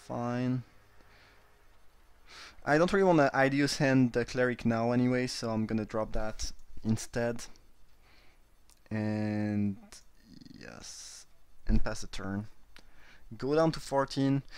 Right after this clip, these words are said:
My deck is kinda slow, so Side Tiger might do, uh, a good job here at beating me down.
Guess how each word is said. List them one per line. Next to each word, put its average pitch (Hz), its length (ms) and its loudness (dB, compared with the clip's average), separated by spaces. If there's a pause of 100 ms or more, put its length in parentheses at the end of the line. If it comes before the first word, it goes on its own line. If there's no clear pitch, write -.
(120)
My 156 140 6
deck 233 160 6
is 302 100 0
kinda 180 240 6
slow, 147 460 4
so 147 180 -4
Side 147 260 2
Tiger 147 320 4
might 127 440 0
do, 123 400 -4
uh, 117 300 0
a - 40 -6
good 113 240 -12
job 117 300 -6
here 117 400 -6 (1800)
at 113 440 -6
beating 120 280 0
me 113 100 2
down. 110 360 -2